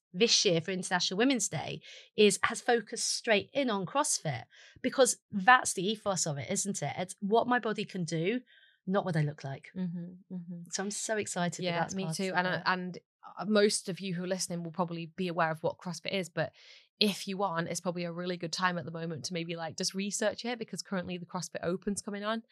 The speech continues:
Speaker 2: And even though, like, for me, I, I'm not actually taking part in the Open this year, but
Speaker 1: Yeah.
Speaker 2: it's been s-, it's always so inspiring just to watch these athletes, um, all of them. But,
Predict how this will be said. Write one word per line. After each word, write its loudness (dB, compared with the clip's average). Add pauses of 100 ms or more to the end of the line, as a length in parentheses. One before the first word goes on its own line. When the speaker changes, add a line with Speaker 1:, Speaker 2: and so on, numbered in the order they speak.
(340)
Speaker 2:
And 2
even 2
though, 0
like, 6
for -4
me, 8
I, 10
I'm 2
not 4
actually 2
taking -2
part 6
in -2
the 0
Open -2
this 0
year, 2
but 2
Speaker 1:
Yeah. 6
Speaker 2:
it's -4
been -2
s-, 0
it's -8
always 6
so 2
inspiring 2 (380)
just 4
to 0
watch 4 (120)
these 0
athletes, 2
um, 6
all 12
of 4
them. 4
But, 6